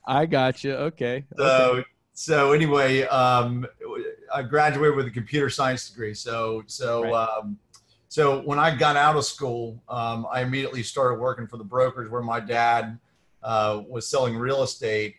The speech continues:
Speaker 2: and, uh, working up in their marketing department. All the advertising back in oh two was mainly done, uh, on, you know, through newspaper. And,
Speaker 1: Nice.
Speaker 2: uh, and so I worked a lot on their corporate intranet,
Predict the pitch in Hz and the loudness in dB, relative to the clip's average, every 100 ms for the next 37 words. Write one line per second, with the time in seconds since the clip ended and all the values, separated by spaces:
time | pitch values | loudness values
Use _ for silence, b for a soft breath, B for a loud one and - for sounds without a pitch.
0 | 120 113 113 110 110 110 107 131 127 123 | -12 -10 -8 -6 -2 0 0 -2 -4 -6
1 | 123 123 117 113 127 127 123 113 - 123 | -6 -8 -8 -2 -2 -2 -8 -12 -4 -4
2 | 110 117 107 _ _ _ _ 170 170 147 | -4 -10 -16 _ _ _ _ 0 2 4
3 | 143 156 151 127 143 131 139 123 131 131 | 4 4 0 2 2 2 -2 0 0 0
4 | 135 123 147 143 139 - 156 151 120 120 | -4 -6 -2 -2 -2 -4 -4 -4 -6 -6
5 | 131 139 143 135 131 120 127 139 147 143 | -4 -4 -4 -6 -6 -2 0 0 -2 -8
6 | 139 - 120 120 113 - 131 127 123 120 | -10 -6 -2 0 -2 -2 -2 -4 -4 -8
7 | 117 131 113 127 123 143 160 190 196 233 | -12 -12 -12 -8 -6 -4 -4 -4 -4 -6
8 | - _ _ _ _ _ 131 131 131 131 | -10 _ _ _ _ _ -2 0 2 0
9 | - 131 127 127 127 127 135 127 - 139 | -2 2 4 4 4 0 -2 -8 -2 2
10 | 131 127 147 147 - 143 127 135 135 131 | 2 2 0 0 0 -4 0 2 4 2
11 | 131 127 127 123 117 139 127 131 123 127 | 0 -6 -4 -6 -4 -6 -6 -6 -6 -8
12 | - 120 117 113 | -10 -8 -4 -4